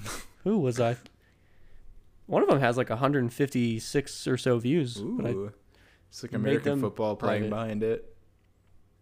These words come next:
Speaker 2: I've
Speaker 1: <laughs> It's, it's giving Midwest emo for sure.
Speaker 2: If we had our own Midwest emo band, you and I together,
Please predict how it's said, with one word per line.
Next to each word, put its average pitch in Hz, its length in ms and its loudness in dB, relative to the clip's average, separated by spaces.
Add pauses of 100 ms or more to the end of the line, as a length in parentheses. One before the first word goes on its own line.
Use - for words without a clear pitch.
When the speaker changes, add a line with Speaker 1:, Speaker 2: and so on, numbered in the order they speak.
(400)
Speaker 2:
I've 123 100 -14 (800)
Speaker 1:
<laughs> 127 80 -6 (2500)
It's, - 260 0
it's 147 220 -2
giving 143 380 2
Midwest 113 460 2
emo 98 480 -2
for 104 100 -8
sure. 98 460 -6 (920)
Speaker 2:
If 143 160 -4
we 254 160 0
had 233 140 0
our 143 140 2
own 131 220 0
Midwest 113 420 -6
emo 110 220 -10
band, 107 320 -10
you 143 160 -2
and 135 80 -6
I 107 180 -6
together, 107 600 -6